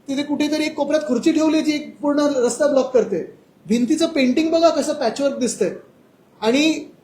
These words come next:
रस्त्याचे लेवल तर खराब आहेच, पण तसंच मी मध्यंतरीच्या काळात मुंबई महानगरपालिकेच्या आयुक्तांना विनंती केली होती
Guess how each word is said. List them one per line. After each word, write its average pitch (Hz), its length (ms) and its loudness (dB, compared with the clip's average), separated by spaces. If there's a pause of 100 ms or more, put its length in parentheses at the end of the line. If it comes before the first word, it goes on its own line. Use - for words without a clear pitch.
(540)
रस्त्याचे 285 500 -2
लेवल 254 260 4
तर 311 40 0
खराब 294 280 0
आहेच, 320 280 -2 (420)
पण 339 180 0
तसंच 359 320 0
मी 320 240 2
मध्यंतरीच्या 285 600 -2
काळात 240 500 -4
मुंबई 226 220 -4
महानगरपालिकेच्या 269 720 -2
आयुक्तांना 247 320 2
विनंती 226 300 2
केली 226 220 -2
होती 226 360 0